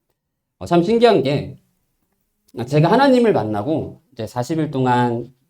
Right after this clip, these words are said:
집중을 하는데요. 어, 이 말씀이 깨달아졌어요. 아, 그리고 알고 나서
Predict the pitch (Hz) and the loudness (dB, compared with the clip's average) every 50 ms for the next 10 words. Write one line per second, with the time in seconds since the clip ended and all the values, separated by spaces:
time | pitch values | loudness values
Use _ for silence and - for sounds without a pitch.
0 | _ - 127 127 - 147 135 135 135 143 143 135 117 104 104 113 127 123 - - | _ -14 -14 -8 -6 -2 -2 0 2 2 2 0 0 -2 -4 -6 -6 -6 -8 -12
1 | - - _ _ _ _ _ _ _ _ _ _ _ _ _ _ - 110 117 - | -18 -20 _ _ _ _ _ _ _ _ _ _ _ _ _ _ -10 -8 -6 -4
2 | 165 170 131 120 123 123 - 151 143 139 135 135 135 131 127 131 - - - 185 | -2 -2 0 0 0 -2 -2 -2 -2 0 0 0 0 0 0 -2 -6 -6 -4 -2
3 | 190 202 180 143 - - 90 90 - 95 90 92 92 - _ _ _ _ _ _ | 0 0 0 0 -2 -4 -8 -12 -14 -14 -14 -14 -14 -18 _ _ _ _ _ _
4 | _ _ - - 117 - 131 123 120 117 127 131 156 151 139 123 - 170 196 190 | _ _ -20 -18 -12 -8 -4 -2 0 0 0 -2 -2 -2 -4 -4 -2 -4 -4 -4
5 | - - _ | -6 -10 _